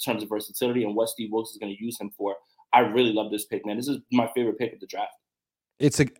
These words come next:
Speaker 2: he's gonna be good. He's gonna be a baller. And I wanna point out that I think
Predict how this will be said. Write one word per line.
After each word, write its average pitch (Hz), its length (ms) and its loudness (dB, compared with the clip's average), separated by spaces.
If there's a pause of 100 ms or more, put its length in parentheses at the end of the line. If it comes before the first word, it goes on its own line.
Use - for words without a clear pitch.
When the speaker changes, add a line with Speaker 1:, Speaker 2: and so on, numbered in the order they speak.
(120)
Speaker 2:
he's 175 220 6
gonna 131 180 6
be 110 140 2
good. 110 200 4
He's 143 140 2
gonna 131 140 6
be 104 100 2
a 98 40 2
baller. 98 340 0
And 127 100 4
I 135 40 8
wanna 170 240 8
point 135 260 4
out 127 280 6
that 107 300 4 (380)
I 117 80 -4
think 147 260 4